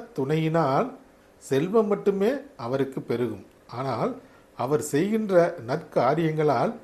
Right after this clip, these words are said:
அவருக்கு வேண்டிய எல்லாமே வந்து தானே சேரும் என்பது இத்திருக்குறளுக்கான முழு பொருளாகும். ஆம் தோழர்களே, நற்செயல்களை நாம் செய்தால்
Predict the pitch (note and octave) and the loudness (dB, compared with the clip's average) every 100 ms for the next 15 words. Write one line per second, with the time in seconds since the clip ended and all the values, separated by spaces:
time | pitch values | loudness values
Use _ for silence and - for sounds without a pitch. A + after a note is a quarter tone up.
0 | - - - B2 C#3+ C#3+ - A#2+ B2+ F3+ | -20 -20 -8 -2 0 0 -2 -2 0 0
1 | G#3+ G#3 C#3 B2 A#2+ D#3+ F#3 E3+ F#3+ F#3 | 0 0 0 -2 -4 0 0 2 0 -4
2 | - B2 C3+ D#3+ G#3+ B2+ B2 D3 E3+ - | -6 -8 -4 -2 -2 -2 -2 -2 -4 -4
3 | A#2+ C3+ C3+ B2 - A#2+ A#2 A2+ A3 - | 0 2 0 -4 -8 -12 -8 -4 -4 -6
4 | - - - - F#3 - D3+ D#3+ D3+ C#3+ | -18 -20 -20 -6 -4 -2 -2 -2 0 -2
5 | A#2 G#2 G#2 F#3+ - - G#2 A2 E3+ A3 | -2 -6 -8 -8 -12 -16 -8 -4 -4 -6
6 | A2 G2+ G2 F2 F#2 F2+ - _ _ - | -10 -6 -6 -6 -10 -20 -20 _ _ -16
7 | A2 B2 C3 B2 G#2 G#2 A2 F3+ - - | -8 -8 -6 -6 -4 -4 -2 -2 -4 -20
8 | - - - B2 B2+ C3 A3+ G#3 G3 F#3 | -20 -20 -18 -6 -6 -2 4 4 4 4
9 | A3 A#3 B2+ B2 A#2 C3 B2 C#3 F3+ | 0 -2 -8 -8 -4 -4 0 2 0